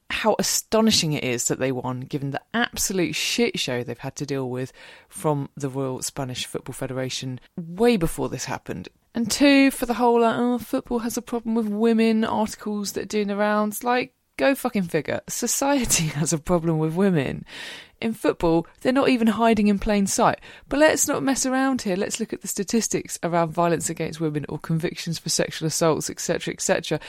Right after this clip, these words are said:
Numerous other things. Why should football care when the world plainly doesn't care in so many ways?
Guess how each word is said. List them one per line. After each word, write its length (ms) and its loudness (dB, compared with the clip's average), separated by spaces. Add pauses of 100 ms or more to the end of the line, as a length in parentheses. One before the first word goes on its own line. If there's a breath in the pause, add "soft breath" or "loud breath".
(240 loud breath)
Numerous 600 6
other 180 0
things. 440 -4 (380 loud breath)
Why 300 0
should 220 2
football 380 -2
care 340 -4 (140)
when 260 -2
the 100 2
world 540 0 (100)
plainly 480 -2
doesn't 320 -4
care 340 -6 (300 soft breath)
in 140 -2
so 480 -4
many 340 -6
ways? 400 -2